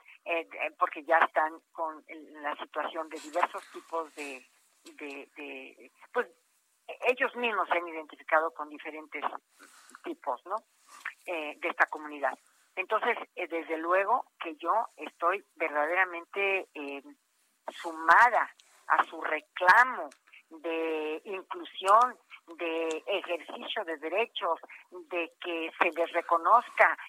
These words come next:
en fin, de que se les den las oportunidades de trabajo. Y hoy tenemos, pues, las mujeres, por ejemplo, eh, que han, eh, eh, que trabajaban,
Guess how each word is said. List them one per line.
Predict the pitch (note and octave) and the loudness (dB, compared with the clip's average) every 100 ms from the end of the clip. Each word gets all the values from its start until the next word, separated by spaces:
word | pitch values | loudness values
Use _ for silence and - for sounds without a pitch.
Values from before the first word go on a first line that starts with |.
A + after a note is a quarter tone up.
| - _ | -18 _
en | F3+ F3 | -6 -4
fin, | A3+ D#4 A#3+ - | -4 -4 -4 -6
de | E3+ | -6
que | - | -2
se | D#3+ E3 | 0 0
les | E3+ | -2
den | F3+ A3 A#3+ - | -2 -4 -4 -4
las | F3 E3+ F#3 | 2 2 2
oportunidades | - D#3+ - E3 G3 G#3+ - | -2 -2 -4 -6 -2 -2 -2
de | F3 | -6
trabajo. | - D#3 D3 D#3 F#3+ - - G3+ - - - - | 0 6 8 10 8 6 0 0 -2 -12 -18 -18
Y | F4+ | -2
hoy | E3 D#3+ A3 B3 - _ _ _ _ | 4 4 4 -2 -14 _ _ _ _
tenemos, | D3+ D#3+ F#3 A3 - - _ | -10 -8 0 0 -2 -18 _
pues, | C#3 - D3+ | -18 -14 -10
las | D3 | -10
mujeres, | D#3 F#3 F3 - | -8 -6 -6 -8
por | - | -18
ejemplo, | D3 E3+ D#3+ D#3+ D3 C#3 _ _ _ _ _ _ _ _ _ _ | -16 -16 -12 -6 -6 -8 _ _ _ _ _ _ _ _ _ _
eh, | E3+ D#3+ - | -12 -12 -10
que | D#3 | 0
han, | D#3 E3+ F3 | 2 2 -2
eh, | D#3+ - | -10 -10
eh, | E3 D3+ D3 C3+ _ _ - _ - _ B2+ _ _ D3+ | -8 -8 -8 -12 _ _ -20 _ -20 _ -20 _ _ -10
que | F3 D3+ D3+ C#3+ - - _ _ _ _ | -8 -8 -10 -14 -18 -20 _ _ _ _
trabajaban, | D#3 C#3+ - F#3 F3+ F3+ E3+ | 6 6 8 6 6 4 -2